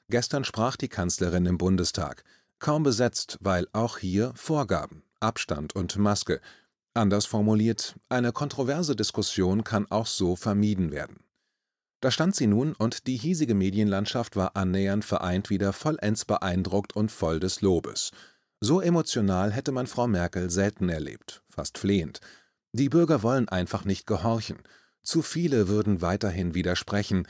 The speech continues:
sind nicht willig, sich und ihr Dasein noch mehr zerstören zu lassen. Dass Europa heute dort steht, wo es steht, hat es der Aufklärung zu verdanken, mit dem Glauben daran, dass es wissenschaftliche Erkenntnisse gibt, die real sind und an die man sich besser halten sollte,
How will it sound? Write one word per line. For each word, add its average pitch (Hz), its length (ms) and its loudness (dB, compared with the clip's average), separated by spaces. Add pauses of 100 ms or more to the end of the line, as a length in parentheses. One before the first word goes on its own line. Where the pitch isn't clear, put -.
(320)
sind 123 220 0
nicht 135 300 -2
willig, 143 280 2
sich - 280 -2
und 127 180 -6
ihr 139 100 4
Dasein 98 520 2
noch 92 200 0
mehr 78 240 -4
zerstören 85 600 0
zu - 120 -2
lassen. - 360 -6 (1200)
Dass 135 220 2
Europa 127 480 2
heute 120 240 0
dort 104 260 2
steht, 92 320 0
wo 87 160 2
es 85 120 0
steht, 98 360 0
hat 120 140 -4
es - 80 -2
der - 200 -2
Aufklärung 90 640 0
zu 101 140 2
verdanken, 95 640 0
mit 85 140 -2
dem 82 120 0
Glauben 87 440 2
daran, 98 400 4 (420)
dass 127 160 2
es 127 180 -2
wissenschaftliche 131 640 -2
Erkenntnisse 98 640 -2
gibt, 113 340 -4
die 120 120 2
real 92 440 0
sind 101 340 0
und 120 200 -4
an 123 100 -2
die 127 140 -2
man 123 160 0
sich 120 160 -4
besser 95 380 -2
halten 113 320 0
sollte, 76 480 -6